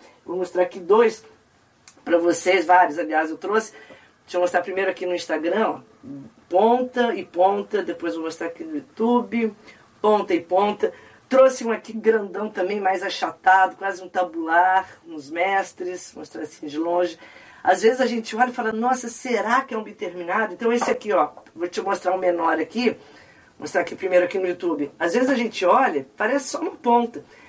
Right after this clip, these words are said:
Mas aí você vai olhar o outro lado, você vê que ele não tem base. Ele tem, vou mostrar agora aqui no Instagram, tipo aqui. Você, ó,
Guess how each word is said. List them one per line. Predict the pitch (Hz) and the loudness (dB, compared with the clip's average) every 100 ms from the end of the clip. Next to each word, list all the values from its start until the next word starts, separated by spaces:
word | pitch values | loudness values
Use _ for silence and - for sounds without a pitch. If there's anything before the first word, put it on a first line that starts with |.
| - - | -20 -2
Mas | 226 | 0
aí | 339 | 2
você | 339 311 | 0 2
vai | 285 | 2
olhar | 262 214 | 2 0
o | 196 | 0
outro | 196 165 | -2 -4
lado, | 165 190 294 220 | -2 0 0 -2
você | 254 285 | -6 -4
vê | 294 | -4
que | - | -4
ele | 285 | -2
não | 311 320 | -2 -2
tem | 349 330 | -2 -2
base. | 226 214 285 285 220 135 - _ | 2 2 2 0 -6 -14 -20 _
Ele | 208 254 | -10 -10
tem, | 254 294 | -6 -8
vou | 392 _ _ _ _ _ _ | -8 _ _ _ _ _ _
mostrar | - 180 | -10 -6
agora | 175 175 | -2 -4
aqui | 170 175 | -4 -8
no | |
Instagram, | 175 - 165 156 147 | -8 -8 -8 -8 -8
tipo | 131 - - | -12 -20 -18
aqui. | - - - - - - - | -14 -16 -18 -20 -20 -20 -12
Você, | - 190 175 - | -6 -4 -4 -4
ó, | 127 | -6